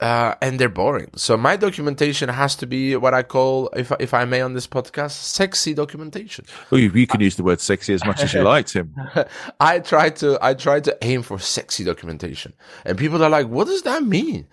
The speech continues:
Speaker 2: Mm.
Speaker 1: I'm like, "Well, sexy documentation starts with a flowchart, a little video of you explaining what is that doc, and that one pager being actually a one pager and not ten pages, but being easily digestible."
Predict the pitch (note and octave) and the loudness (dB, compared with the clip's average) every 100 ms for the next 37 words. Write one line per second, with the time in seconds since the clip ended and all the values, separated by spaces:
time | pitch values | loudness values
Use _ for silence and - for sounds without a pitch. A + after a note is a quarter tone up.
0 | - B2+ A2+ - C3+ E3 D#3+ - G4+ - | -2 2 2 -2 -4 -2 0 0 0 2
1 | E3+ D3 C#3+ B2+ C3+ B2+ A#2 A2+ C#3 A#2 | 2 2 2 2 0 0 -4 -2 2 2
2 | - - A#2 - _ _ _ - - D3+ | 0 -4 -4 -4 _ _ _ -14 0 2
3 | A#3+ - D2 G#1+ - _ - - - D#3+ | 4 2 -2 -4 -12 _ -20 -10 -2 4
4 | G3 F3 D#3 F#3+ F#3+ F#3 E3 G#3 G#3+ E3 | 4 2 -2 -2 0 -2 -4 0 0 2
5 | - - F#3 A3 E3+ C#3 C3 B2+ A#2 - | -2 0 0 0 0 0 2 0 0 -6
6 | G#3+ - - - - - _ - F3 F#3 | -10 -12 -20 -20 -20 -20 _ -2 0 -2
7 | C3+ _ _ C#3 C3 - - A#2+ C3 A#2+ | -8 _ _ 0 0 -2 -2 2 2 0
8 | C3 D3 F#2+ E2+ G#2 G2+ - - F2+ C2+ | -2 0 -2 -2 0 -2 -4 -6 -6 -6
9 | D2+ E2 D#2+ D2 G2 F#2 D2+ E2 - - | -6 -6 -6 -6 -6 -6 -8 -8 -10 -8
10 | F#2 D#2+ F#2 G#2 G2 B1 D2 - - - | -6 -6 -6 -6 -6 -8 -8 -14 -20 -4
11 | - G#2 G#2 B2+ C3 A#2+ - - - _ | 0 0 2 2 2 -4 -10 -20 -20 _
12 | - E3 E3+ D3+ D3 B2 A2+ G#2+ B2 - | 0 4 4 4 4 4 2 2 0 0
13 | - D2 D#2 | -2 -4 -8